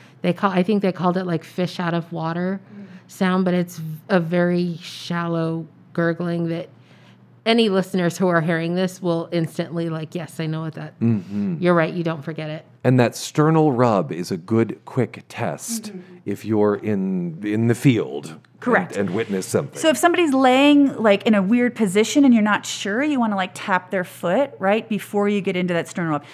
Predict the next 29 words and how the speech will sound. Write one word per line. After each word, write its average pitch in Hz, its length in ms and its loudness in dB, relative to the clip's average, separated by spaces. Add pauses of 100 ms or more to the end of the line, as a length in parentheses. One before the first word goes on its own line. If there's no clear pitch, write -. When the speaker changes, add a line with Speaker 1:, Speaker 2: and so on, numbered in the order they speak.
(140)
Speaker 2:
If 233 140 0
you 254 60 4
tap 269 260 2
their 262 120 0
foot 277 200 0
and 220 80 -2
they're 208 60 0
like, 180 160 -4
"Get 370 180 2
out 403 180 8
of 359 60 2
here, 339 140 4
ma'am," 311 240 2
you're 294 100 2
like, 269 100 -8
"Oh, 440 120 4
so 440 160 -2
sorry. 415 320 2 (300)
Let 320 140 -2
me 359 80 -4
move 339 200 -4
on 339 100 0
with 349 80 -8
my 370 100 0
day. 339 260 2
Take 214 220 0
care." 262 280 4
Speaker 3:
Mm. 170 460 -2
Speaker 2:
Versus 285 600 0